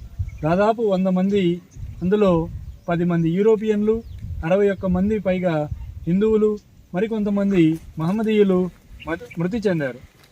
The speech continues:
ప్రమాద ప్ర-, ప్రాంతంలోనే వారిని ఖననం చేసి స్తూపాన్ని నిర్మించారు. ఈ ప్రమాదంలో మదర్ తెరిసా సెయింట్ రోజ్ ఆఫ్ లీమా గారు ప్రాణాలు కోల్పోయారు. ఆమె బెంగళూరులోని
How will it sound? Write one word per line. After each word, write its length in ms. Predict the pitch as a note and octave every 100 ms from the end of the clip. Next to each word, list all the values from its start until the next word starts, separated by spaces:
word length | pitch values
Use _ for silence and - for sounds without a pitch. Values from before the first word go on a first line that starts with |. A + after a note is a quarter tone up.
| _ - - - - -
ప్రమాద 340 | F3 G#3 C4 B3+
ప్ర-, 340 | A3 A#3 A3+
ప్రాంతంలోనే 880 | F#3 G3 A3 A3+ A3+ A3 G#3 F3 F3 - - - E3+
వారిని 320 | F3+ G3+ F#3+
ఖననం 380 | E3+ F#3+ A3+ A3+
చేసి 440 | A3 G3+ G#3+ F#3 F#3+ -
స్తూపాన్ని 500 | - G#3 G#3+ A3+ A3
నిర్మించారు. 600 | F#3+ E3+ F3+ F3+ D#3+ B2 B2+ - - - - - G#3+
ఈ 60 |
ప్రమాదంలో 720 | A3 G3 F#3+ G#3 G#3 G#3+ C4 C#4 - - - - -
మదర్ 220 | F3+ B3+
తెరిసా 580 | B3+ A#3+ A3+ A#3 A3+ A#3+ - -
సెయింట్ 340 | F#3 G#3+ A3+ G#3
రోజ్ 300 | G#3 G#3 G3+
ఆఫ్ 240 | F#3+ F#3
లీమా 300 | F#3 G#3+ A3
గారు 460 | G#3 G3+ F#3+ D#3+ E3+ - _ - -
ప్రాణాలు 320 | E3+ G3 A3
కోల్పోయారు. 600 | F#3+ F3 E3 D#3 C3+ B2 B2 - - - - - - -
ఆమె 160 | F3 F3+
బెంగళూరులోని 760 | E3+ F#3 A3+ A#3 A3+ A3 A#3